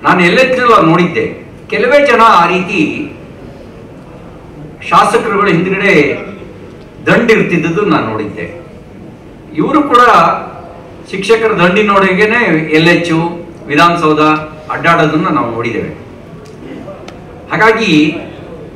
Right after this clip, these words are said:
ಈ ಚುನಾವಣೆ ಶಿಕ್ಷಕರ ಬಲ ಮತ್ತು ಹಣ ಬಲದ ನಡುವಿನ ಚುನಾವಣೆ. ಶಿಕ್ಷಕರ ಬಲ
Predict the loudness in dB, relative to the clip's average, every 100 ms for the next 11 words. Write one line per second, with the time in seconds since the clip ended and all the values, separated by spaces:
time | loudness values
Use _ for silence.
0 | -18 -18 -14 -4 -2 -2 0 4 4 4
1 | 2 2 -2 -6 -14 -18 -20 -20 -20 -20
2 | -20 -18 -18 -18 -18 -18 -18 -20 -20 -20
3 | -20 -14 -6 -4 -2 2 2 4 6 6
4 | 4 0 -6 -14 -18 -18 -18 -20 -20 -18
5 | -18 -18 -18 -20 -20 -18 -18 -18 -18 -18
6 | -18 -18 -16 -4 2 4 4 4 2 0
7 | 2 2 4 4 4 4 2 2 2 0
8 | -2 -2 -4 -6 -10 -14 -18 -18 -18 -18
9 | -18 -18 -18 -18 -18 -16 -10 -8 -2 0
10 | 2 4 4 6